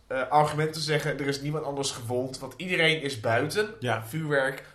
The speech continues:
Speaker 1: behalve
Speaker 2: Ja.
Speaker 1: de vriendinnen.
Speaker 2: Maar er gaat hoe dan ook een explosie
Speaker 1: Maar ik had
Speaker 2: plaatsvinden.
Speaker 1: persoonlijk gekozen voor, eh, gezien, eh, begin pilot aflevering één zwembad,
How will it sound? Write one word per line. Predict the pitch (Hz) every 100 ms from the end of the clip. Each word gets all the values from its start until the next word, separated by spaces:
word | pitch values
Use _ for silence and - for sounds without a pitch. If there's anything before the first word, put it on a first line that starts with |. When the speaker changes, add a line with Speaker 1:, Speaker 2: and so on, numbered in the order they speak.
| -
Speaker 1:
behalve | - 135 143
Speaker 2:
Ja. | 113
Speaker 1:
de | 123
vriendinnen. | 117 107 98 87 - -
Speaker 2:
Maar | 120
er | 123
gaat | 113
hoe | 113 135
dan | 208
ook | 208 208
een | 208
explosie | 180 160 - 139 117 110 95 - - _
Speaker 1:
Maar | -
ik | -
had | 165 285
Speaker 2:
plaatsvinden. | 285 285
Speaker 1:
persoonlijk | 247 160 - 285 320 277 -
gekozen | - 113 98 113 143 156 -
voor, | - - 113 107 170 - - - - _ _
eh, | - 139 135
gezien, | 143 147 156 170 165 - -
eh, | 131 135 127 123 117
begin | 127 123 156 156 139 -
pilot | 147 143 131 -
aflevering | 131 120 123
één | 127 123
zwembad, | 110 113 110 104 104 -